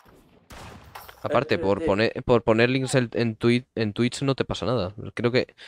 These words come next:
Speaker 1: es
Speaker 2: Sí.
Speaker 1: si el, si el streamer quiere, te banea y dices, "Bueno, un saludo". Además, yo no tengo nada configurado. Eso, eso es la gente que tiene bots configurados.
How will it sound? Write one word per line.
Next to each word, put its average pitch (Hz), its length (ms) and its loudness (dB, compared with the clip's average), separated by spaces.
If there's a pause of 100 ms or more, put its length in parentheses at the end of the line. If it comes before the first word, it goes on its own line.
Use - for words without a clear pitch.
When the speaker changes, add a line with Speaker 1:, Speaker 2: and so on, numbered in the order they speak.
(120)
Speaker 1:
es 113 160 0
Speaker 2:
Sí. - 140 2
Speaker 1:
si 135 60 8
el, 120 200 4
si - 180 4
el 113 140 4
streamer 143 320 0
quiere, 147 220 2
te 147 80 2
banea 110 340 0
y 104 120 -4
dices, 101 240 -8
"Bueno, 139 180 -4
un 123 80 -6
saludo". 120 260 -8 (440)
Además, 131 320 4
yo 143 100 8
no 147 80 6
tengo 147 200 6
nada 135 180 6
configurado. 117 560 4
Eso, 113 180 2
eso 131 240 2
es 139 80 2
la 139 100 2
gente 139 240 0
que 131 80 0
tiene 131 320 2
bots 127 300 2
configurados. 95 680 -2